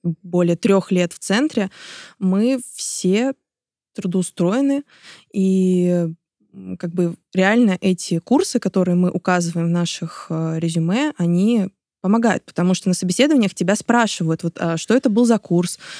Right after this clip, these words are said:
что ты там узнал, а, просят какое-то подтверждение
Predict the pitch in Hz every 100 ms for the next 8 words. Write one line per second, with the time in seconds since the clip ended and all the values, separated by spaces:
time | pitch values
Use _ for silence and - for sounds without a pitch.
0 | - - - 214 254 240 233 196 175 175
1 | 180 180 - - - - 175 170 170 175
2 | 175 190 196 _ - 190 - - 240 233
3 | - - 247 240 190 180 185 180 180